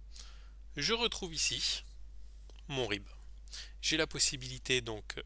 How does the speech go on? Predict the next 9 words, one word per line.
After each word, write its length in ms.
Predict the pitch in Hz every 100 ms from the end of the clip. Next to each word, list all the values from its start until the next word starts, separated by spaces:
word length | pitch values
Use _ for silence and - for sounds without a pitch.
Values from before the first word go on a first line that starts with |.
| - -
de 200 | 123 110
modifier 560 | 110 110 120 - 202 - - -
ce 220 | - -
rib. 260 | 123 131 180 - - - - - -
Je 120 | 147
serai 320 | - 131 127 -
obligé 580 | 170 151 139 - 135 - - -
de 100 | 147
joindre 360 | - 110 117